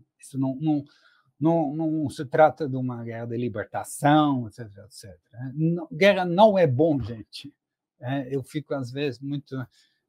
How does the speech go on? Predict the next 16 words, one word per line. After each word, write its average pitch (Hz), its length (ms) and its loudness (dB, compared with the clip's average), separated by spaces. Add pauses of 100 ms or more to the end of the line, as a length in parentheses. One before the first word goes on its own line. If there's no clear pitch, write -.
enfim, 120 320 2 (480)
é, 127 60 -10
é, 110 840 -16 (640)
est-, - 380 -18
est-, - 380 -20 (840)
acho - 200 -4
muito 165 160 8
estranho, 175 520 4
né, 147 140 -2
de 113 120 -6
pessoas 120 440 -12
achando 117 540 -4
que, 107 260 -10 (520)
é, 98 640 -14
certa, 104 580 -10
que, - 120 -18